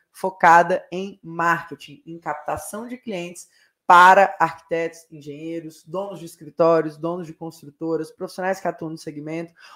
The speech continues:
Ontem mesmo a gente tava com a Bianca, que é dona de uma marcenaria, então a gente tem vários fornecedores também que são nossos mentorandos,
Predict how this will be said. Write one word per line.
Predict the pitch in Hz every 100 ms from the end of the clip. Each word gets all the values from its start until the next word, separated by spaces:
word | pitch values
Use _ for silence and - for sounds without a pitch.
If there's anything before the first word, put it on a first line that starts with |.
| -
Ontem | 180 202
mesmo | 180 175 170
a |
gente | 165 165
tava | 165 165
com | 170
a |
Bianca, | 160 175 170 170 170
que | 165
é |
dona | 156 170 170
de | 170
uma | 165
marcenaria, | 165 190 - - 190 165 - 170 170
então | 165 165
a | 170
gente | 170 _
tem | 170
vários | 175 185
fornecedores | - 175 175 - 160 170 190
também | - 165 170
que | 170
são | 170
nossos | 160 156 -
mentorandos, | 165 160 156 165 170